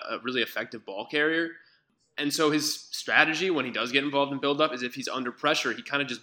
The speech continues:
bombs it. Um, and we saw that a couple of times in this match, but for the most part, it was in transition, so it wasn't, uh, as damaging as it could have been. But yeah, he, he can't carry the ball the same way McTominay and Fred can't. Uh, he's not really,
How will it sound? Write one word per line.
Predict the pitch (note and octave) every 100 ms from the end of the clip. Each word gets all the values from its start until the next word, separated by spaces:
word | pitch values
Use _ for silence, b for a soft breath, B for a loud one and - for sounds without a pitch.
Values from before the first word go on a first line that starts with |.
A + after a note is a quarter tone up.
| _
bombs | F#2+ G#2+ A2+ G#2+
it. | - - _ _ _ -
Um, | A2 A2+
and | B2+ D#3+
we |
saw | F3 G#3+ A3+
that | G3 C3+
a |
couple | - C3+ E3+
of | F3
times | F3+ F3 F3 E3+ - _ _ _ -
in | G#2+ E3+
this | E3
match, | F3+ F3 -
but | C#3
for | E3+
the | D3+
most | C#3 D3
part, | D3+ C#3+
it |
was | C3+
in | B2
transition, | A#2+ A#2+ A2 A#2 B2 C#3+ C3+
so | A#2+ G#2+
it | A2
wasn't, | B2 B2 - _ _ _ _ -
uh, | G#2+ -
as | A#2+ - A#2 -
damaging | F#2+ A2 C#3 D3 D#3 C#3+
as | C#3+
it | D3
could | D#3+ D#3
have | D3
been. | D#3 D#3 E3+ _ _ _ _ _ _ _ _ _ -
But | D#3
yeah, | G3 F3 C3
he, | D3 - - _ _
he | - D3+
can't | E3 D3+
carry | E3 D#3+
the | D#3
ball | C3+ C#3 D3+ D#3 -
the | C3+
same | C#3 C3+
way | C3 C3 B2+
McTominay | B2 A#2 A#2+ A#2+ A2+
and | A2+
Fred | G#2 G#2+ -
can't. | B2 A#2+ - _ -
Uh, | G#2+
he's | G#2+ A#2
not | B2 C3+ C#3
really, | C#3 B2+ B2+ B2